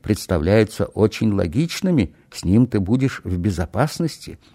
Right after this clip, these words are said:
Выходи, Варенька, спасайся, и жить тебе будет легче». Варя молчала. Софья Александровна взяла её за руку,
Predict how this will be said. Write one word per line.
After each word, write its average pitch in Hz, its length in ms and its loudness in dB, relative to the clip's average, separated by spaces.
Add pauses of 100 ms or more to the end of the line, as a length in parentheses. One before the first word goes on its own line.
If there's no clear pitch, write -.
(200)
Выходи, 101 680 -2
Варенька, 82 680 -2
спасайся, - 920 2 (260)
и 127 120 8
жить 135 340 4
тебе 156 240 4
будет 135 340 2
легче». 98 480 0 (720)
Варя 120 340 2
молчала. 90 680 0 (680)
Софья 113 400 6
Александровна 101 800 4 (180)
взяла 101 400 6
её 85 200 2
за 113 260 4
руку, 139 320 -2